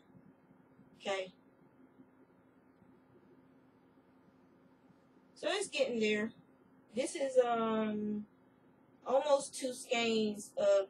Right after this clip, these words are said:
the Caron, um, yarn, the big, uh, the nine dollar, big do-, nine dollar balls of it. The one pound,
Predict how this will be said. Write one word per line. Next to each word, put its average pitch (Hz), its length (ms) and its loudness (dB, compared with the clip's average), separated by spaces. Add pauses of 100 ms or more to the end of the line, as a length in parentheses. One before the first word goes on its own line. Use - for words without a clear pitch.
the 196 260 -12
Caron, 202 880 0 (1120)
um, 185 640 0 (2000)
yarn, 208 460 -2
the 202 80 -6
big, 208 500 2 (200)
uh, 180 500 0 (1200)
the 196 100 -12
nine 240 280 4
dollar, 220 300 2
big 220 300 -2
do-, 214 80 -2 (140)
nine 208 240 -2
dollar 208 240 -2
balls 208 460 0
of 240 180 0
it. - 160 -8 (1400)
The 190 60 -4
one 226 200 4
pound, 208 560 2